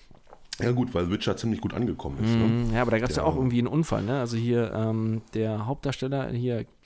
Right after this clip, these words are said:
Speaker 2: äh, ich vergesse mal seinen
Speaker 1: Henry
Speaker 2: Namen.
Speaker 1: Cavill.
Speaker 2: Ja, genau. Der hat ja irgendwie, äh, Unfall gehabt bei den Dreharbeiten und konnte nicht laufen, äh, für eine Weile. Also nichts Ernsthaftes wohl irgendwie, keine Brüche, aber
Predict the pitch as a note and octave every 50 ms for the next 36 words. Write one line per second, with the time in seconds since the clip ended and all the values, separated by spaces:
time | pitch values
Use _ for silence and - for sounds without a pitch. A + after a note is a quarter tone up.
0 | - - - G#2+ G#2+ G#2+ G#2 - B2+ - - - _ _ - - - - - -
1 | - - G2+ F#2+ G2 F#2+ - G#2 G2+ G2 - G2 G#2+ G2+ G2 F#2+ F2+ E2 D#2+ -
2 | - - - G2+ F#2 - A2 - - G#2 G2 - - - - - - - - -
3 | A2+ A2+ - B2+ A2 B2 B2 A#2 B2 B2 B2 A#2 G#2 A2 A2+ A2+ A2 G2 - C3+
4 | D3 D#3+ - F3 E3 D#3 D#3+ D#3 E3 - - - - - _ - C3+ C3+ C3+ C#3+
5 | C3 B2+ C#3 D3 D3 C#3 C#3 D3 D3+ - D#3+ C#3+ A#2 A2 - - B2 B2 B2 A#2+
6 | A2+ G#2+ G#2 G2+ F2+ - C3 - E3+ E3+ F3 F#3 - - - - B2+ B2+ B2+ B2+
7 | B2+ B2+ - - - C3 C3 B2 B2 C3+ C3 A2+ G#2+ A2+ A2 G#2 - - - -
8 | - C#3 D3 - E3+ - - E3 - E3 D#3 - D#3+ E3+ E3+ D#3 D#3+ E3 D#3 -
9 | B2+ B2 B2 A2+ G#2+ B2+ C#3+ - - D#3 - F#2 G2+ G2+ G2+ G#2